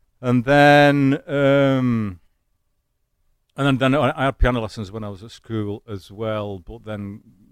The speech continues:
gave up with those because they, they, they just got boring, really. Um,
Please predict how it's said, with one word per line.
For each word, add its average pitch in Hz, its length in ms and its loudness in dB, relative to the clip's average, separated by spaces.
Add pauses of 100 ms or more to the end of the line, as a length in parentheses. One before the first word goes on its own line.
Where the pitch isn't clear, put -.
(140)
gave 101 340 -10
up - 280 -12 (340)
with 101 340 -12
those 98 580 -6 (960)
because 110 300 -8
they, 107 160 -12 (160)
they, 104 200 -6
they 104 200 -10
just 98 200 -20
got 107 200 -20
boring, 113 760 -14
really. 110 500 -10 (160)
Um, 110 600 -6